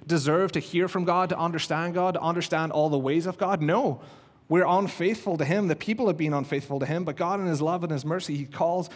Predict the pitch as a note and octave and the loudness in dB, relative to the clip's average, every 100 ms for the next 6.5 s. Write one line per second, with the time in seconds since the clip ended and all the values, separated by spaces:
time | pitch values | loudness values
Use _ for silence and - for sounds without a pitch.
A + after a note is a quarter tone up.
0 | - D#3 C#3+ - F3+ - F3 F3 E3 D#3+ | -8 -6 -6 -4 -6 -2 -2 0 -2 -2
1 | F3 D3+ C3+ B2 B2 B2 - - _ D3 | -2 -2 -4 -4 -6 -8 -18 -20 _ 0
2 | D3+ C#3+ C3+ D#3 F3+ - D3 C3+ C3 C3 | 2 2 2 2 0 0 0 0 -4 -4
3 | - D#3+ C#3 - - C3 - D3+ - E3+ | 0 0 0 -6 -8 -6 -2 -4 -2 -4
4 | E3 B2 C3+ - - _ _ _ _ _ | -4 -6 -8 -14 -20 _ _ _ _ _
5 | _ _ - D#3 D#3 F#3 F#3+ F3 D#3 D#3 | _ _ 0 2 4 4 4 4 2 4
6 | E3 F#3+ F3 D#3 D3 | 4 4 2 2 0